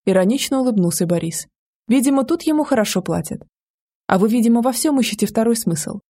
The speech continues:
Не осталась в долгу официантка. «Человек не может просто любить город, где родился и вырос. Он непременно должен мечтать о переезде». Борис поднял вверх руки,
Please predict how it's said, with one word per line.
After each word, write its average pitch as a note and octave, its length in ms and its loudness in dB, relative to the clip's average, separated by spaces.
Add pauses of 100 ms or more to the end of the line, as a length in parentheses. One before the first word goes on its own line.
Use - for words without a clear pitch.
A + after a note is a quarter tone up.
(280)
Не F#3+ 100 2
осталась C4 440 -2
в A#3 80 -2
долгу G#3+ 360 0
официантка. - 720 -6 (520)
«Человек C#4 440 0
не D4 100 2
может C#4+ 280 0
просто G#3 300 0
любить F#3+ 320 0
город, F3 380 -2 (180)
где G3 200 2
родился F#3 440 0
и F3+ 60 2
вырос. E3 360 -6 (340)
Он A3 140 4
непременно C4 500 2
должен A#3 300 4
мечтать A3+ 360 0
о G#3+ 40 -2
переезде». A3 600 0 (720)
Борис A#3+ 320 2
поднял G3 440 0
вверх F3+ 300 -2
руки, F3 400 -4